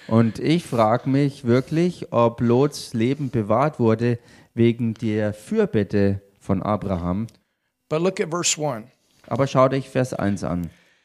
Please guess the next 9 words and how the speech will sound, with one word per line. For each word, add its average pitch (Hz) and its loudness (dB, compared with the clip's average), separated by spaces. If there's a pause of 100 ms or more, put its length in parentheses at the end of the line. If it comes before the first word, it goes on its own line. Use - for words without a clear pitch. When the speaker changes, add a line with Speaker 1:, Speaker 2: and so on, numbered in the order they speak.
(880)
Speaker 2:
It 190 2
says, 220 4
"And 202 2
there 185 2
came 262 -2 (160)
two 277 0
angels 185 -2 (160)
to 190 -2
Sodom 185 2